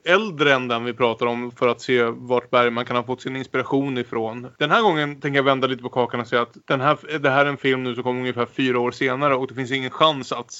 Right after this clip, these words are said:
den här filmen gjordes om inte filmskaparen hade sett Så som min spegel först. Och då tänker jag, utan att orka gå in på en lång monolog om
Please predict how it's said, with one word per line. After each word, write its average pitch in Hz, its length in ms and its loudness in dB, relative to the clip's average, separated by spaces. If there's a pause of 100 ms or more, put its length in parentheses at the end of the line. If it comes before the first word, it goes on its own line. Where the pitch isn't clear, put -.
(120)
den 139 160 2
här 120 120 2
filmen 120 340 0
gjordes 117 360 0
om 131 120 -2
inte 120 140 -2
filmskaparen 120 460 0
hade 117 140 0
sett 117 180 0
Så 127 140 -2
som 127 140 -4
min 127 100 -6
spegel 135 300 4
först. - 320 -8 (100)
Och 139 120 -4
då 135 120 4
tänker 127 320 0
jag, 120 280 4 (160)
utan 127 320 4
att 120 80 2
orka 123 220 2
gå 123 120 2
in 120 100 -4
på 120 80 0
en 117 60 0
lång 120 160 0
monolog 113 460 2
om 117 540 -2